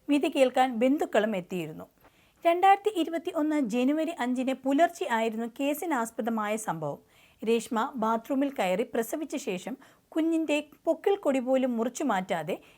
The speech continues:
രേഷ്മയുടെ വീടിൻ്റെ പിന്നിലെ റബ്ബർ തോട്ടത്തിലെ കരിയിലക്കൂട്ടത്തിൽ ഉപേക്ഷിക്കുകയായിരുന്നു.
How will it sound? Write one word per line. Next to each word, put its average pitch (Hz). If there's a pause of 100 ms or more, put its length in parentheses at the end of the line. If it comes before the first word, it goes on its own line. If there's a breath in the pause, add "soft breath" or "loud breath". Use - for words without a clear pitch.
(140)
രേഷ്മയുടെ 285
വീടിൻ്റെ 233
പിന്നിലെ 214 (100)
റബ്ബർ 247
തോട്ടത്തിലെ 233 (360 soft breath)
കരിയിലക്കൂട്ടത്തിൽ 285 (100)
ഉപേക്ഷിക്കുകയായിരുന്നു. 196